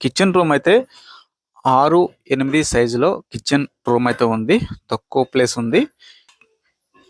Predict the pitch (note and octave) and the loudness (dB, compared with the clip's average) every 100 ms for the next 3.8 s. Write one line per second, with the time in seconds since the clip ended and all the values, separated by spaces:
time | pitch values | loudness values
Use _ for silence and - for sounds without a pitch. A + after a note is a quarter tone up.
0 | - D#3 E3+ E3 C#3+ C#3 C#3 C3+ C3+ B2+ | 0 2 2 2 2 0 0 -2 -2 -6
1 | - C3+ C3+ B2+ - B2+ D3+ - - - | -6 -10 -4 -4 -2 0 0 0 -10 -20
2 | - _ A#2+ C3 C3+ C3+ B2+ B2+ - B2+ | -20 _ -6 -2 0 0 -2 -2 -2 0
3 | C#3+ - - C3 - - B2+ A#2+ | 0 -2 -8 -8 -8 -4 -2 0